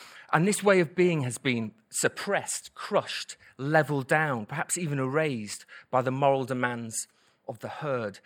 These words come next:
by the repressive morality and values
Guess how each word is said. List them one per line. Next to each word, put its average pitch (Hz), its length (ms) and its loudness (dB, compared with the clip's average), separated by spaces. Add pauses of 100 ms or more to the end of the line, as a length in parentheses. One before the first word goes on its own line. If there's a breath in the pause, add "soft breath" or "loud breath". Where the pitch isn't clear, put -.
(140)
by 135 100 6
the 127 80 0
repressive 127 720 -2
morality 131 720 -2 (220 loud breath)
and 113 160 -6
values 117 720 2